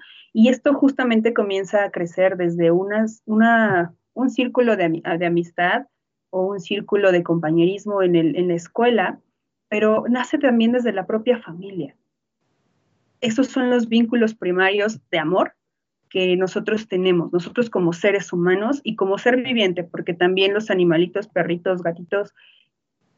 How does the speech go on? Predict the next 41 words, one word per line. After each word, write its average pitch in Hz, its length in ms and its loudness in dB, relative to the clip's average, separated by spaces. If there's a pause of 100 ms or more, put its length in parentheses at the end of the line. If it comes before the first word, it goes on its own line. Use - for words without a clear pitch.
(120)
está 220 440 0
el 240 200 4
vínculo 277 680 2
con 196 260 -4
mamá, 196 460 -2 (180)
este, - 880 -12 (120)
que 190 100 0
le 196 180 4
da 208 140 4
el 233 120 2
alimento, 180 640 -6
¿no? 202 200 -6
Entonces, 220 320 -6
esto 220 180 -6
es 247 80 -2
lo 226 140 2
primero 196 460 0
que - 100 -8
tenemos 202 600 -2 (140)
para 175 380 0 (300)
saber 202 440 0
que - 100 -4
somos 202 360 -8
amados, 196 480 -2 (260)
para 170 200 0
saber 202 360 0
que 247 100 -6
somos 208 360 -10
aceptados 180 680 -6 (340)
y 220 140 -4
que 214 120 -4
no 233 120 0
fuimos 320 380 2
rechazados 190 640 -6
en 180 120 -6
esa, 175 380 -8
en 190 180 -8
es-, 190 180 -4
desde 202 240 0
nuestro 190 320 -2
nacimiento, 185 640 -4